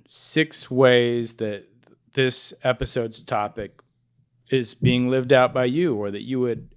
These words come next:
uh, encourage our listeners to follow through with. So, clarity being the topic,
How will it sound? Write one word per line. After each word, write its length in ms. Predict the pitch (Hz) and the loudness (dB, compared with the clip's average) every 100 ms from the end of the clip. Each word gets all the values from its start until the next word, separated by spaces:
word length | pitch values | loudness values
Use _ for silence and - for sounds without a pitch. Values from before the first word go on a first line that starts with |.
| _ | _
uh, 360 | 113 104 104 101 - _ | -8 -6 -8 -12 -18 _
encourage 640 | 123 117 - 156 139 127 | -6 -6 4 6 6 4
our 220 | 127 113 | 2 2
listeners 720 | 117 135 131 127 110 107 104 - | 2 2 0 -2 -4 -6 -8 -8
to 400 | - 107 104 98 | -6 -4 -6 -14
follow 300 | - 117 117 | -4 0 0
through 240 | 113 151 123 | -2 -2 -2
with. 220 | 85 - | -4 -12
So, 420 | - 120 107 107 _ _ _ _ _ _ | -8 -6 -6 -10 _ _ _ _ _ _
clarity 360 | 170 180 165 | 4 6 4
being 280 | 143 147 135 | 2 2 2
the 80 | 120 | 0
topic, 580 | - 131 143 175 - | 4 4 4 -2 -10